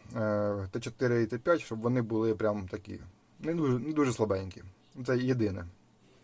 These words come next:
Зараз на схемі вам покажу їх, де вона там схемка. Ось. Ці два транзистора собою являють тірістор. Ну, аналог тірістора.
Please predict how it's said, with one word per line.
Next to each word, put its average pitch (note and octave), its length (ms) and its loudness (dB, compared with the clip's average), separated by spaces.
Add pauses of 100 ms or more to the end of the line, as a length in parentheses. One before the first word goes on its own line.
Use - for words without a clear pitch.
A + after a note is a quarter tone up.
(1800)
Зараз - 220 -12
на G2 80 -14
схемі E3 240 -8
вам G#2+ 120 -4
покажу G2+ 400 -8
їх, G2 200 -10
де G#2 160 -8
вона G#2+ 180 -12 (140)
там - 120 -16
схемка. G2 440 -8 (1600)
Ось. G#2+ 340 -6 (880)
Ці D3 80 -6
два C#3+ 120 2
транзистора C3 680 2
собою B2 360 2
являють A2+ 540 2 (300)
тірістор. B2+ 440 0 (800)
Ну, C#3+ 220 -4
аналог B2+ 280 4
тірістора. A2 560 -4